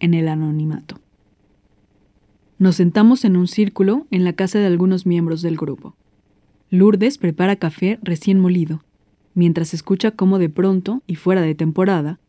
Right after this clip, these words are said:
cae una inesperada lluvia. En ese momento, en que solo irrumpen en el silencio las gotas contra el techo de lámina,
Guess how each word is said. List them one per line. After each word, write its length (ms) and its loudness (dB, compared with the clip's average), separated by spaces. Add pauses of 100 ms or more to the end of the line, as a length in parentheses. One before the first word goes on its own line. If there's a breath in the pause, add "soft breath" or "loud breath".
(200)
cae 300 2
una 280 2
inesperada 680 -2
lluvia. 380 -8 (1040)
En 140 4
ese 200 2
momento, 600 2 (600)
en 140 0
que 120 -4
solo 280 2
irrumpen 560 0
en 160 -2
el 140 -6
silencio 540 -2
las 220 -4
gotas 340 -2
contra 300 -4
el 120 -6
techo 260 0
de 100 0
lámina, 460 0